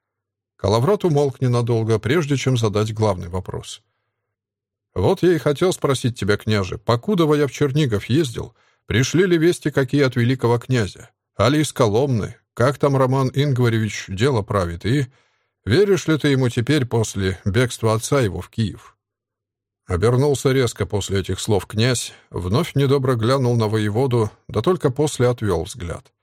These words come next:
Понимал, что дело Евпатий говорит. «Ничего с тех пор не ведаю», был ответ. Юрий вернулся за стол, словно вспомнив, что в ногах правды нет,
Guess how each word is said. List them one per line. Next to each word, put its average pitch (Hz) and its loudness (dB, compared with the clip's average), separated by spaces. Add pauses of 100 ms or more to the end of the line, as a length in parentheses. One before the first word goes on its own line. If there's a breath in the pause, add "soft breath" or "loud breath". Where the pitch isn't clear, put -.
(340)
Понимал, 120 2
что 120 -2
дело 113 0
Евпатий 95 -4
говорит. 87 -6 (1040)
«Ничего 117 0
с - -8
тех - -2
пор 98 -2
не 98 -2
ведаю», 90 -6 (540)
был 98 2
ответ. 87 -6 (720)
Юрий 170 2
вернулся 139 0
за 104 -2
стол, 156 0
словно 120 -2
вспомнив, 120 -2
что - -4
в 107 -4
ногах 107 2
правды 90 0
нет, 120 -2